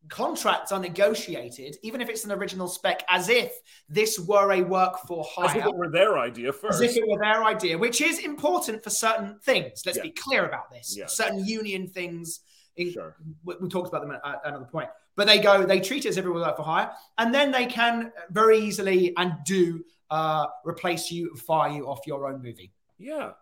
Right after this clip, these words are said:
Speaker 2: and,
Speaker 1: Because
Speaker 2: and
Speaker 1: it's their idea, <laughs> apparently.
Speaker 2: there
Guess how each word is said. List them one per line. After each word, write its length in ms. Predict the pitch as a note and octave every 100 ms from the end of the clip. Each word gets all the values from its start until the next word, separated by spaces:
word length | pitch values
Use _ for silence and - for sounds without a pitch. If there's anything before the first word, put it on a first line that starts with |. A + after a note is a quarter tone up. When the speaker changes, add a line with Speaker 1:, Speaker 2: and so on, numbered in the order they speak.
| F#3
Speaker 2:
and, 220 | G3 G3+
Speaker 1:
Because 300 | F#3+ F#3 F#3
Speaker 2:
and 80 | F#3+
Speaker 1:
it's 140 | E3 E3+
their 140 | D#3 -
idea, 300 | B2 G#2 -
<laughs> 40 | G3+
apparently. 480 | F#3+ C#3 B2 - B2+
Speaker 2:
there 960 | G3+ A3 A#3+ B3 B3+ B3 A#3+ A#3+ A3+